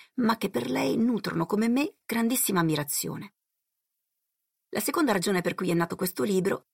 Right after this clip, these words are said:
è che dopo aver scritto di uomini per trenta anni, mi è venuta voglia di parlare di donne.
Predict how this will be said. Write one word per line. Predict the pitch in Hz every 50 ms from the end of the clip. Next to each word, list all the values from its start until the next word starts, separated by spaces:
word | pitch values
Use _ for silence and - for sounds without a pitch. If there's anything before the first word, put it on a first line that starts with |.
| _ _
è | - 240
che | 233 - 214
dopo | 202 214 220 - 226
aver | 202 196 196 190
scritto | - - - 240 226 - 196
di | 180 185 180
uomini | 175 190 196 190 180 170 165 156
per | - 165 185 -
trenta | - 202 202 202 196 - 175
anni, | 165 165 165 165 175 202 262 - - _ _ _ _
mi | - 254 277 311
è | 277
venuta | 311 330 330 - 311
voglia | 240 190 220 220
di | 180 170
parlare | - 185 170 175 180 185 185
di | 170 175 165
donne. | 160 156 165 160 160 147 - 208 202